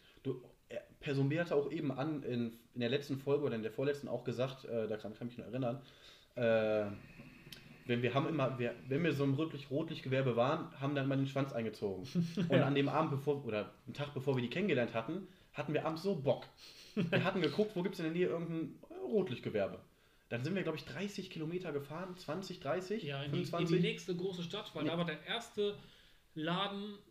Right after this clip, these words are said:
Speaker 2: ja.
Speaker 1: Genau. Und dann sind wir da hin und standen da vor der Tür, also noch im Auto. Und dann hatten wir Schiss bekommen und sind wieder gefahren. <laughs>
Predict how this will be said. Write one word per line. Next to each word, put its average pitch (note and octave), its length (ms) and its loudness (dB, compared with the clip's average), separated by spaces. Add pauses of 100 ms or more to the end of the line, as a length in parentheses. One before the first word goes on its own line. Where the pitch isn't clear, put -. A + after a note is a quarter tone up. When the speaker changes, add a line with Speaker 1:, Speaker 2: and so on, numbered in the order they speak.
(100)
Speaker 2:
ja. C3+ 280 -8 (840)
Speaker 1:
Genau. C#3+ 400 2 (140)
Und D3 80 4
dann D3 80 2
sind F#3+ 100 4
wir G3 40 6
da C#3+ 120 8
hin G#3 320 2 (520)
und C#3 140 -2
standen F3+ 240 4
da D#3+ 100 8
vor E3 120 2
der D#3 140 4
Tür, F3+ 200 8
also C#3 160 6
noch C#3 200 2
im C3+ 100 2
Auto. E3+ 480 2 (1040)
Und C#3 140 0
dann C3+ 100 4
hatten D3 140 4
wir C#3 80 4
Schiss E3 200 -4
bekommen F#3 540 2
und D3 160 -2
sind D#3 120 -2
wieder C#3+ 140 6
gefahren. G2+ 340 2 (420)
<laughs> G#3 80 12